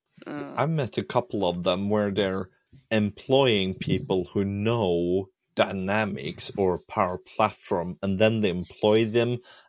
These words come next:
Speaker 2: as developer or functional people in I T, and then they have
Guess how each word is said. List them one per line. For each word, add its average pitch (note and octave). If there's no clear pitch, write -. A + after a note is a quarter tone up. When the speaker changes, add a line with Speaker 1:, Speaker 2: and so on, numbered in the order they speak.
Speaker 2:
as F#2+
developer G#2+
or F#2+
functional F#2+
people A#2
in G2+
I G2+
T, G#2
and G2+
then A2+
they G2
have F#2+